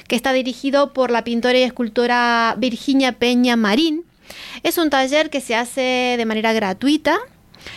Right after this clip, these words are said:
eh, donde aprenderemos y, y me incluyo porque ta-, estoy haciendo el taller <laughs> cuando no hay mucha gente en la librería, voy y vengo, voy y vengo. Eh,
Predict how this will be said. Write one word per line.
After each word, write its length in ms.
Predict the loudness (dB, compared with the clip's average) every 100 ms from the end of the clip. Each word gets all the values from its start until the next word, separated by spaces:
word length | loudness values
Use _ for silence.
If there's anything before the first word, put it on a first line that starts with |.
| -18 -8
eh, 760 | -2 0 0 0 0 0 -2 -2 -2 -4
donde 800 | -2 0 2 2 2 2 0 0 -2
aprenderemos 840 | -2 -4 -2 0 0 0 -2 -4
y, 640 | -4 -2 0 0 -2 -2 -4
y 120 | -2
me 80 | 0
incluyo 520 | 2 4 4 4 0
porque 220 | -2 -6
ta-, 120 | -6 -4
estoy 220 | -2 0
haciendo 260 | 0 0 0
el 80 |
taller 440 | 0 0 2 0 -2 -8 -4 -2
<laughs> 320 | -2 -2 -4 -2
cuando 340 | -2 0 0
no 100 | 0
hay 380 | 0 0 0 0
mucha 300 | -2 -2 -2
gente 260 | 0 0 2
en 60 |
la 80 | 0
librería, 480 | 0 -2 -2 0 0
voy 200 | -2 -6
y 40 |
vengo, 220 | -2 0
voy 140 | 2 2
y 20 |
vengo. 300 | 2 0 -4 -10 -14 -12 -12 -12 -2
Eh, 1000 | 0 2 0 -2 0 0 -2 -2 -4